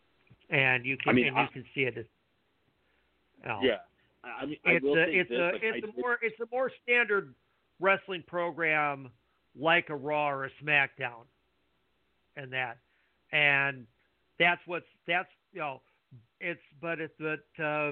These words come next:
Speaker 1: you know, the talent is definitely, is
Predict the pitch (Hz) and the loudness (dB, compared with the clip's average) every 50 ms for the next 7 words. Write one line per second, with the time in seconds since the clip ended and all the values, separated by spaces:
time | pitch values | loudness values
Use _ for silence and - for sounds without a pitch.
0 | 135 - - 170 156 143 131 120 _ _ _ _ _ _ _ _ - 156 151 - | -4 -4 -4 -2 0 0 -2 -4 _ _ _ _ _ _ _ _ -4 -4 -4 -4
1 | - - 175 196 208 202 196 180 160 151 139 - _ _ _ _ _ _ _ _ | -2 2 4 4 4 4 2 0 -4 -8 -10 -12 _ _ _ _ _ _ _ _
2 | _ _ _ _ - 175 160 156 151 151 147 143 143 143 139 123 107 110 165 202 | _ _ _ _ -6 -2 -2 0 2 2 2 2 0 0 -2 -6 -8 -12 -16 -16
3 | - 156 120 156 170 170 165 - - 160 160 147 147 151 143 143 143 139 135 135 | -16 -6 -2 2 2 2 2 0 -4 -14 -12 -8 -6 -4 -4 -4 -4 -4 -6 -10
4 | - - - 143 | -12 -10 -10 -10